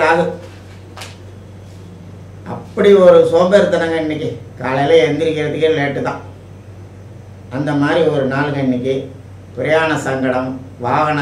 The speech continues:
சங்கடம், இது மாதிரியான கஷ்டம். போதா குறைக்கு உடம்பு வேற இன்னைக்கு ஒத்துழைக்கவே மாட்டேங்குது. எல்லா வகையிலையும் இன்னைக்கு பார்த்தீங்கன்னா நம்மளுக்கு சங்கடமா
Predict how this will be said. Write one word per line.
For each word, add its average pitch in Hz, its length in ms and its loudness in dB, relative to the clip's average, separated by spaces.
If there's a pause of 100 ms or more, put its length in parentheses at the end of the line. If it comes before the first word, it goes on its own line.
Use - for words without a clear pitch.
(120)
சங்கடம், 123 440 -4 (800)
இது 135 200 -2
மாதிரியான 135 340 0 (140)
கஷ்டம். - 340 -8 (1500)
போதா 165 280 2 (140)
குறைக்கு 156 280 0 (140)
உடம்பு 160 400 0
வேற 143 120 0 (100)
இன்னைக்கு 135 300 -2
ஒத்துழைக்கவே 131 520 -4
மாட்டேங்குது. 113 400 -6 (1200)
எல்லா 160 320 2 (120)
வகையிலையும் 170 380 0
இன்னைக்கு 147 280 -4
பார்த்தீங்கன்னா 147 380 -2 (100)
நம்மளுக்கு 123 360 -2 (120)
சங்கடமா 135 440 -4